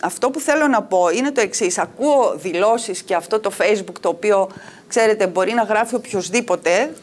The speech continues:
στο Facebook. Έχει γίνει ένας τρόπος επικοινωνίας, δεν το χρησιμοποιούμε πολύ, εμείς τουλάχιστον, αλλά έχει γίνει ένας τρόπος, μπορεί να γράφω εγώ για σας, ε,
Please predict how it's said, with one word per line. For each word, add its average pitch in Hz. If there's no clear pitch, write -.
στο -
Facebook. 196
Έχει 226
γίνει 233
ένας 233
τρόπος 226
επικοινωνίας, 185
δεν 233
το 214
χρησιμοποιούμε 170
πολύ, 151
εμείς 165
τουλάχιστον, 160
αλλά 190
έχει 240
γίνει 262
ένας 254
τρόπος, 233
μπορεί 226
να 262
γράφω 240
εγώ 233
για 240
σας, 285
ε, 262